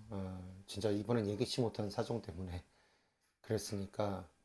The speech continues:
좀 너그러이 이해해 주시고요. <laughs> 열심히 강의를 하다 그런 거니까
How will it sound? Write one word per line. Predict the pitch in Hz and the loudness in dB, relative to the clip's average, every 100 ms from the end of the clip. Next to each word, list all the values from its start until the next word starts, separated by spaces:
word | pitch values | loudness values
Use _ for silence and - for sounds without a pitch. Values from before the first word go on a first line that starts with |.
| _ _ _ - | _ _ _ 0
좀 | 123 | 4
너그러이 | 113 113 139 143 127 104 | 4 6 12 12 12 6
이해해 | 110 120 | 4 2
주시고요. | 101 - - 110 104 | 2 -4 -4 -4 -4
<laughs> | - - _ _ _ _ _ _ _ _ _ - | -4 -12 _ _ _ _ _ _ _ _ _ 4
열심히 | 120 - 139 131 117 | 4 6 6 6 6
강의를 | - 101 117 120 107 | 0 0 2 2 2
하다 | 104 101 | 0 -2
그런 | 104 98 | -2 -2
거니까 | 101 98 - 95 92 | -2 -4 -4 -4 -4